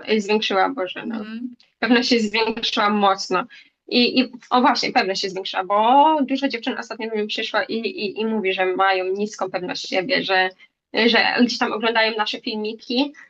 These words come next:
Speaker 1: e, na profilu i, i, i one tak nie umieją, one, one nie mają, nie mają takiej wiedzy gadanego. E, mówię: „No kurde, byś zobaczyła mnie z początku.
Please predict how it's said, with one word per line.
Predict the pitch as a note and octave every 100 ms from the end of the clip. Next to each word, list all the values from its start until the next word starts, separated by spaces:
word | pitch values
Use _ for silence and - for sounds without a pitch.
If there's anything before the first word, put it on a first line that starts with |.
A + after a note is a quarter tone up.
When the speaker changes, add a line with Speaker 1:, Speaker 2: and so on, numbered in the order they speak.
| _
Speaker 1:
e, | - G#3+ G3+ G3+ A3
na | A3+
profilu | A3+ - B3+ A3
i, | -
i, | G#3+ - - -
i | - -
one | G#3 F#3+
tak | -
nie | F#3
umieją, | F#3 F3+ F#3 -
one, | - F#3 - -
one | G#3 F#3+
nie | F#3+
mają, | G3 G3 -
nie | G#3+ G3+
mają | G#3 G3+
takiej | G3+ - A#3
wiedzy | G3 G3+ G3
gadanego. | G3 G3 G3 F#3+ - - - -
E, | - A3 C#4
mówię: | D#4 B3+
„No | C4
kurde, | - D4 B3 A3 - _
byś | C4+ A3+
zobaczyła | B3 C#4 - D4 C#4+
mnie | D4+ D#4+
z |
początku. | - B3+ G#3+ G#3 -